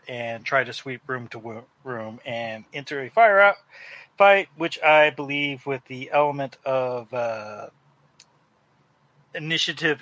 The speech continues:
and momentum on my side, I could take the win, uh, between just two targets, sup-, supposing I had superior firepower, which is dicey proposition. Uh,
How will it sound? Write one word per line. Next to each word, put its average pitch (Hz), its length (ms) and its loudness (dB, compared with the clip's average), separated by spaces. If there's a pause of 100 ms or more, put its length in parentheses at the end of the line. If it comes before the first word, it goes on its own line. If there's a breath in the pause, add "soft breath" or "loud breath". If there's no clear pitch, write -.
and 131 140 -2
momentum 156 520 -2
on 156 180 2
my 151 120 4
side, 147 480 2 (100)
I 143 300 4
could 139 460 -2
take 143 260 -4
the 131 80 -8
win, 123 320 -2 (680 loud breath)
uh, 123 200 2
between 131 360 -8
just 120 220 -6
two 131 140 -12
targets, 143 480 0
sup-, 135 120 -14 (380)
supposing 135 560 -4
I 123 80 -4
had 123 300 -6
superior 117 560 -10
firepower, 185 680 4 (500 loud breath)
which 160 260 -2
is 147 640 -4 (240)
dicey 135 340 0
proposition. 104 640 -12 (1300 loud breath)
Uh, 117 340 0